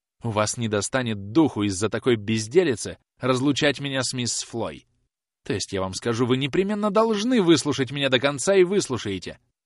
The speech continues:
Я ведь, слава богу, не в Индии живу. Ну а если и в Индии, так вот я овдовела и решилась спалить себя на костре с протухлым телом гадкого мужа. И спалю, если решилась. Это верно точно так же,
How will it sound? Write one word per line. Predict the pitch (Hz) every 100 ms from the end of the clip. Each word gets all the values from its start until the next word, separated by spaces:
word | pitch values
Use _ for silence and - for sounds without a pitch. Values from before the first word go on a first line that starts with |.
| _ _
Я | 143 92
ведь, | 90
слава | - 110 104
богу, | 107 123 120
не | 120 139
в | 139
Индии | 254 247 143 120
живу. | 107 120 98 85 _ _ _ _ _ -
Ну | 131
а | 101
если | 104 107 117 117
и |
в | 127
Индии, | 220 160 101 87 - _
так | - 165
вот | 156 131
я | 151
овдовела | 147 120 131 170 208 120 - _
и | 147
решилась | 165 - 185 156
спалить | - - 180 214 196 123
себя | 135
на | 127 120
костре | 135 - 214
с | 190
протухлым | - 151 156 185 156 151 131
телом | 208 185 139
гадкого | 131 151 160 180
мужа. | 165 120 92 - _
И | 143
спалю, | 147 - 202 233
если | 175 104 104
решилась. | 101 107 110 92 85 - _
Это | - 190 180
верно | 170 180 170
точно | 151 156 151 170
так | 233 226 131
же, | 101